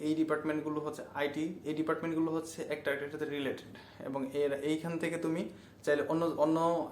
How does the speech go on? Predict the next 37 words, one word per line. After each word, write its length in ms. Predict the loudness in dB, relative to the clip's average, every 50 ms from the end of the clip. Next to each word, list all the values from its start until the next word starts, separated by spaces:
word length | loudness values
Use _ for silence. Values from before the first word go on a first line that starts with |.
| -4 -2 0
কোনো 140 | 0 0 2
ডিপার্টমেন্ট 440 | 2 0 0 0 -2 -4 -4 -4
থেকে 140 | -2 -4 -4
তুমি 180 | -2 -2 -4 -2
কিন্তু 240 | -4 -4 -6 -4 -4
চাইলে 180 | 0 0 0
মাস্টার্স 400 | 0 0 -2 -2 -2 -4 -4 -2
করতে 220 | -2 -4 -4 -4 -4
পারবা। 180 | -2 -2 0
ধরো 180 | 0 2 2 2
তুমি 140 | 2 2 2
রোবোটিক্সে 440 | 2 2 2 2 0 -2 -2 -4 -4
পড়ছো, 240 | -4 -4 -2 -2 -2
তুমি 180 | 0 0 0 0
চাইলে 160 | 2 0 0 0
ফিজিক্স 260 | -2 -4 -4 -4 -4 -4
থেকে 180 | -6 -4 -2
মাস্টার্স 340 | -2 -2 -2 -2 -6 -8 -6
করতে 220 | -8 -8 -6 -4
পারবা। 360 | -4 -4 -2 -2 -4 -4 -4 -8 -14 -18 -20 -20 -20 -4 0
তারপর 220 | 0 2 4 6
রোবোটিক্স 360 | 6 6 6 6 2 -2 -2
থেকে 120 | 0 0 0
তুমি 140 | 0 -2 -2
ত্রিপলিতে 420 | -4 -4 -2 -2 -2 -2 -2 -2
মাস্টার্স 320 | -2 -2 -4 -4 -10 -4
করার 160 | -2 0 0 0
সুযোগ 280 | 0 -2 -2 -2 -2
থাকে, 200 | -4 -6 -6 -4
রোবোটিক্স 320 | 0 0 2 2 0 0 -2
থেকে 160 | -2 -2 -2
সিএসসি 440 | -2 0 2 2 2 2 0 -4 -4
তেও 160 | -2 -2 0
মাস্টার্স 380 | 0 0 0 -2 -6 -8 -4
করার 180 | 0 0 2 2
সুযোগ 260 | 0 0 -2 -4 -4 -4
থাকে, 220 | -6 -10 -10 -10